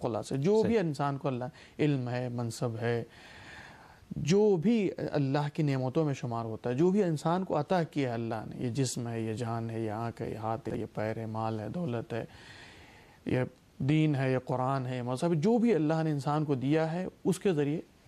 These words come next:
Speaker 1: انسان کو آزما-،
Speaker 2: صحیح۔
Speaker 1: آزماتا ہے۔
Speaker 2: یعنی ہر ملنے والی نعمت میں امتحان کا پہلو پوشیدہ ہے۔
Speaker 1: پوشیدہ ہے۔
Speaker 2: صحیح۔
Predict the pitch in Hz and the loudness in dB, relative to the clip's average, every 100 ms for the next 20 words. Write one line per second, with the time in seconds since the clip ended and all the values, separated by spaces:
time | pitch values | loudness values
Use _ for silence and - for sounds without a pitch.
0 | - - 131 120 143 139 123 113 107 - | -20 -6 -6 -2 -2 0 -2 -4 -8 -8
1 | - 117 - 113 113 110 120 - 123 147 | -2 -2 -2 -4 -4 -6 -10 -4 2 2
2 | 120 143 156 135 123 131 135 120 120 110 | 2 0 2 4 4 2 4 2 2 2
3 | 104 107 117 139 147 107 107 147 - 120 | 0 2 4 4 2 0 2 2 2 0
4 | 117 123 143 151 - 117 107 117 131 98 | 0 0 0 0 -2 -2 -2 -4 -2 -2
5 | - 90 87 156 - 127 - - 90 | -2 -4 0 0 0 -6 -8 -4 -4